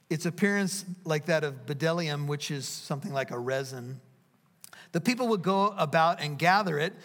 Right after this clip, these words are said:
grind it between two millstones. They would beat it in the mortar,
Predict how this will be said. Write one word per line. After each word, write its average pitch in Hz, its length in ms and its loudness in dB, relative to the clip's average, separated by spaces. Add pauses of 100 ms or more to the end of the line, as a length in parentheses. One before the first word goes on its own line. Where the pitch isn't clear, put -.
(300)
grind 160 360 2
it 185 120 2
between 175 560 -2 (240)
two 185 480 2
millstones. 196 760 0
They 175 80 0
would 135 240 -6
beat 180 240 4
it 190 140 0
in 160 260 -4
the 143 80 -4
mortar, 185 500 -2